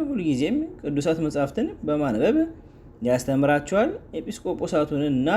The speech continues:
ካህናቱንም መንጋዎቹን ስለመጠበቅ ያዛቸዋል። መልካም አገልግሎቱንም አድርሶ እግዚአብሔርን ደስ አሰኝቶ አረፈ። ለእግዚአብሔር ምስጋና ይሁን። እኛንም በዚህ አባት ጸሎት ይማረን፣ በረከቱም ትድረሰን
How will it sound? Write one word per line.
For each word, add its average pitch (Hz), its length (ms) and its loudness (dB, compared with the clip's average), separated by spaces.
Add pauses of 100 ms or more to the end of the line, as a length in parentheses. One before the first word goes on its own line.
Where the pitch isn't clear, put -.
(380)
ካህናቱንም 156 680 0 (600)
መንጋዎቹን 135 680 2 (300)
ስለመጠበቅ 165 680 0 (140)
ያዛቸዋል። 175 680 2 (560)
መልካም 127 400 2
አገልግሎቱንም 151 680 2 (460)
አድርሶ 165 360 0 (420)
እግዚአብሔርን 165 720 4 (100)
ደስ 185 220 -2
አሰኝቶ 156 400 0 (100)
አረፈ። 214 320 -4 (640)
ለእግዚአብሔር 123 640 2
ምስጋና 147 400 0
ይሁን። 196 240 0 (140)
እኛንም 160 420 2 (140)
በዚህ 165 280 0
አባት 165 300 0
ጸሎት 160 280 2
ይማረን፣ 151 340 0 (540)
በረከቱም 123 520 2
ትድረሰን 165 440 4